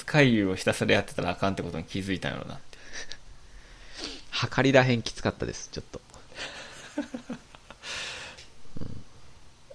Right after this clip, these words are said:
Speaker 1: 良くないとこ出てたね。
Speaker 2: 良くないとこ出てました。なんかルーレットのやつ。
Speaker 1: あー、あそこはもう、
Speaker 2: ちょっときつかったな。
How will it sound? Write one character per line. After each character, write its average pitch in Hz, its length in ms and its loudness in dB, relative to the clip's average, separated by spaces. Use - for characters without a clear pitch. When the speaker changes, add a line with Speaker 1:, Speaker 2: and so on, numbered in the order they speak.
Speaker 1:
良 131 100 6
く 123 120 4
な 113 100 10
い 95 60 6
と - 80 -2
こ 90 100 0
出 87 100 0
て 85 120 -2
た - 100 -6
ね。 - 180 -8
Speaker 2:
良 - 100 -2
く - 120 -2
な 95 100 4
い 87 80 2
と - 80 -2
こ 69 80 -2
出 71 160 -2
て - 80 -4
ま - 100 -4
し - 120 -6
た。 - 160 -10
な 90 120 -2
ん - 20 -10
か 65 80 -4
ル 98 160 4
ー - 20 6
レ 92 100 6
ッ - 60 0
ト - 100 -6
の 60 60 -4
や 58 80 -4
つ。 - 180 -8
Speaker 1:
あ - 40 -6
ー、 110 40 -10
あ 110 40 -6
そ 123 120 -2
こ 127 160 6
は 123 60 6
も 127 60 4
う、 120 40 6
Speaker 2:
ち 107 40 6
ょ - 60 6
っ - 20 2
と - 60 -6
き - 0 -
つ - 20 -8
か - 60 -4
っ - 40 -8
た - 100 -12
な。 - 40 -16